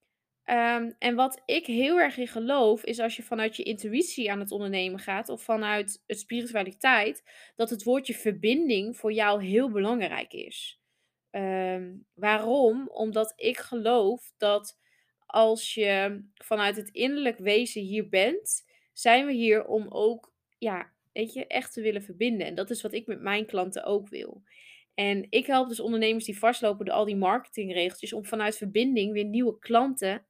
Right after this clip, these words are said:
aan te trekken. In plaats van aan ze te trekken, aan te trekken. Dus dat ze komen omdat ze bij mij voelen van, "Ah, dit is wat ik wil. Dit is wat, wat de nieuwe manier eigenlijk van ondernemen is." En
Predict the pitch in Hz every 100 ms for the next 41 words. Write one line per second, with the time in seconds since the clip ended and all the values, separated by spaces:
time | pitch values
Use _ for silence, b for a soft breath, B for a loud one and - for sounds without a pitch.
0 | - 254 285 254 202 - 175 - 180 -
1 | - - - 202 208 196 - 202 185 -
2 | 190 196 190 190 180 - 254 277 285 269
3 | 269 269 294 - _ _ - 262 269 233
4 | 190 202 180 185 185 208 214 - 220 226
5 | 220 247 208 214 214 214 - 202 202 b
6 | b b b b - 180 196 196 190 208
7 | 240 254 - 220 208 202 208 269 285 -
8 | 226 214 - 349 302 196 _ _ - 247
9 | 254 208 202 202 - 202 - - _ b
10 | b b - 233 254 233 - 214 214 -
11 | 208 208 202 180 208 202 240 277 240 226
12 | 202 214 262 277 - 220 220 208 202 202
13 | 208 196 196 254 320 220 - 123 - 220
14 | 202